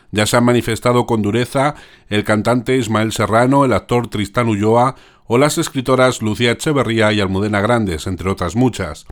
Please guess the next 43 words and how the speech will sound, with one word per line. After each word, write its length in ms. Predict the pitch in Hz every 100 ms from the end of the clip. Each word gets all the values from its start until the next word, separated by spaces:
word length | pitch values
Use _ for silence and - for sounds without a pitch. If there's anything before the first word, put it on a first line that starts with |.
| -
Están 300 | 104 - 131
usando 400 | 135 139 139 165
los 140 | 151
diferentes 500 | 123 120 127 120 120
medios 280 | 123 127 123
de 120 | 131
comunicación 760 | 113 139 131 117 113 - 143 135
para 240 | 139 143
lanzar 380 | 139 127 147 143
su 180 | - 165
denuncia 420 | 143 147 - 147
y 120 | 123
crítica 580 | 104 143 147 147 156 143
contra 340 | 143 139 143
la 140 | 139 123
decisión 460 | 110 117 - 147
del 120 | 156 113
juez 320 | 127 131 123
de 80 | 107
admitir 440 | 101 98 123 120
como 260 | 127 117 104
prueba 280 | 113 123
el 80 | 131
informe 380 | 107 92 123 127
de 120 | 120
seguimiento 560 | - 101 95 110 110 123
a 20 |
la 100 | 113
víctima 540 | 120 - 113 120 131 - - _ -
días 360 | 101 123 120
después 380 | 107 95 107 104
de 80 | 104
la 80 | 92
violación, 640 | 90 85 - 131 131 151 - - -
bajo 300 | 113 123 151
el 60 | 147
argumento 440 | 123 110 117 131
de 140 | 123
que 120 | 117 135
tenía 280 | 110 107
una 120 | 110 95
vida 240 | 92 90
normal. 500 | 87 87 113 101 78